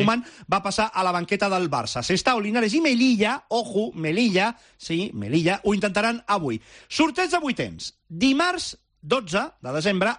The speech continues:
a la una del migdia. Ja entren al bombo els quatre de la Supercopa, és a dir, Barça, Madrid, Osasuna i Atlético, que quedaran emparellats, evidentment, amb Barbastro i equips de primera ref. Atenció també al tema de les dates. Aquesta ronda de setzents de final es juga el sis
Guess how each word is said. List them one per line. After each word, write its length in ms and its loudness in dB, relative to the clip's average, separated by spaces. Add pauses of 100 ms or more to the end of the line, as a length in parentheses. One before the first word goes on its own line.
a 160 2
la 140 0
una 200 -2
del 160 0
migdia. 520 -4 (340)
Ja 300 4
entren 300 -2
al 140 2
bombo 480 -2
els 280 0
quatre 340 -2
de 80 0
la 80 0
Supercopa, 680 -4
és 100 0
a 80 2
dir, 240 -4
Barça, 420 -2
Madrid, 440 0 (240)
Osasuna 600 0
i 120 -2
Atlético, 480 -2
que 100 -8 (240)
quedaran 320 -4
emparellats, 480 0
evidentment, 480 2
amb 240 0
Barbastro 600 0 (280)
i 140 0
equips 320 -6
de 80 4 (200)
primera 580 2
ref. 560 -2 (520)
Atenció 580 0
també 240 0
al 160 -2
tema 220 0
de 100 0
les 180 0
dates. 320 -4
Aquesta 340 0
ronda 260 0
de 100 0
setzents 360 0
de 100 2
final 320 0
es 80 -2
juga 180 2
el 140 -2
sis 480 0